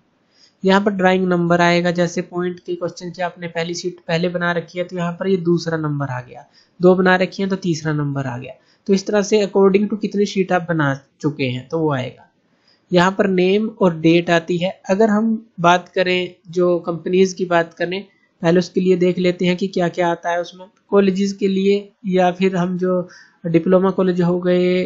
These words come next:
जो भी आईटीआई college हो गए या बीटेक college हो गए, वहाँ पर अलग तरह का हम इसको, अ, नाम देते हैं, क्योंकि वहाँ तो name, roll number वगैरह आते हैं। लेकिन एक firm के अंदर क्या क्या यहाँ पर होता है name और डेट के साथ,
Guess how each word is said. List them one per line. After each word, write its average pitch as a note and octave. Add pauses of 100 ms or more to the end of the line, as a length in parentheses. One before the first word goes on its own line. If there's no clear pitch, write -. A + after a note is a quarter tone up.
(160)
जो F3
भी F3+
आईटीआई E3
college F3+
हो F3
गए F3+
या F3
बीटेक E3+
college E3+
हो F3
गए, G3
वहाँ F#3+
पर G#3 (300)
अलग F#3
तरह F3
का F3
हम F3
इसको, G3 (500)
अ, E3+
नाम E3
देते B2
हैं, B2
क्योंकि F3+
वहाँ F#3+
तो F#3+
name, F#3
roll F#3
number F#3
वगैरह F3
आते E3+
हैं। E3+
लेकिन F#3 (280)
एक F3+
firm G3+
के A3+
अंदर F#3+
क्या F3+
क्या F3+
यहाँ E3+
पर E3+
होता E3+
है F#3
name F3
और E3+
डेट E3
के E3+
साथ, F#3